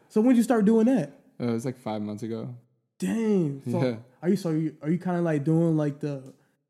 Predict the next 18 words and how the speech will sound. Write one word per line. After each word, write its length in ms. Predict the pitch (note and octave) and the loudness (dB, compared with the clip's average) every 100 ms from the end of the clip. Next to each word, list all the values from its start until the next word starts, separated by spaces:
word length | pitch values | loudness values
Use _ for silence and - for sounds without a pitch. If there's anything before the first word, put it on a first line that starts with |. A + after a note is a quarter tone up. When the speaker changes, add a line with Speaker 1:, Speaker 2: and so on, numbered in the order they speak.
| _ _ _ | _ _ _
Speaker 1:
the 100 | D3 | -14
camera 340 | - E3 D#3+ D3+ | -4 -2 0 0
stuff 200 | D3+ C#3 | -2 -4
on 80 | |
the 80 | C3+ | -8
side 400 | - D3+ D3+ D3+ | -6 -2 0 0
now, 220 | D#3 D3+ | 0 2
just 200 | C#3+ D3 D3 | 0 -2 -2
Speaker 2:
Yeah. 60 | |
Speaker 1:
to 60 | C3+ | -2
do 200 | D#3 D3+ | 2 2
it, 40 | |
just 140 | D3 D3 | 2 -2
to 60 | |
do 240 | C#3 D3+ D#3 | -2 0 0
it? 140 | - - | -4 -6
Speaker 2:
I 60 | |
like, 280 | B2+ C3+ - | -2 -2 -2